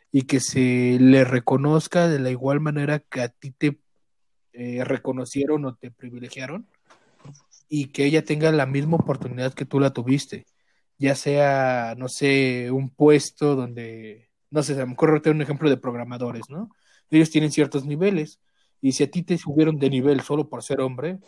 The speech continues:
es como de, "Ella también es capaz y lo justo es que ella le den el mismo puesto que a mí". ¿Por qué? Porque podemos haber dos programadores, no sé, nivel, eh, señor, en lugar de dos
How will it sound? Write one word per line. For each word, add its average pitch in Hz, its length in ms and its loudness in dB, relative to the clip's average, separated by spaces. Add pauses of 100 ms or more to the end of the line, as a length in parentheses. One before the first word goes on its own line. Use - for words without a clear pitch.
(140)
es - 80 -20
como 127 180 -12
de, 127 100 -4
"Ella 180 140 2
también 143 240 -8
es 147 80 -8
capaz 143 440 -8
y 107 560 -16 (120)
lo 127 120 -2
justo 170 340 -2
es - 80 -14
que 156 80 -10
ella 147 100 -4
le 127 100 -6
den 135 180 -2
el 131 100 -6
mismo 143 300 -2
puesto 135 280 -8
que 123 120 -14
a 120 40 -14
mí". 143 180 -16 (420)
¿Por 131 120 -6
qué? 156 120 0
Porque 123 280 -10
podemos 139 440 -4
haber 127 240 -4
dos 143 160 -4
programadores, 131 680 -4
no 135 120 -12
sé, 127 200 -10
nivel, 127 480 -10 (800)
eh, 123 340 -6
señor, 139 600 -2 (300)
en 143 160 2
lugar 131 260 2
de 135 100 0
dos 127 880 0